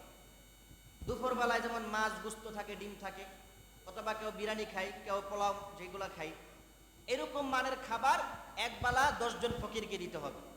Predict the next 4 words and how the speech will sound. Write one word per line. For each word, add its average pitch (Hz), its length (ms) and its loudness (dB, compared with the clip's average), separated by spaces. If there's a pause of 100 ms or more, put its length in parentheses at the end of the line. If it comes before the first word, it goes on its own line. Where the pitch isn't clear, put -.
(1000)
কতজন 202 400 -2
ফকির? 180 300 -4 (1300)
দশজন 160 420 -4
ফকির। 135 240 -10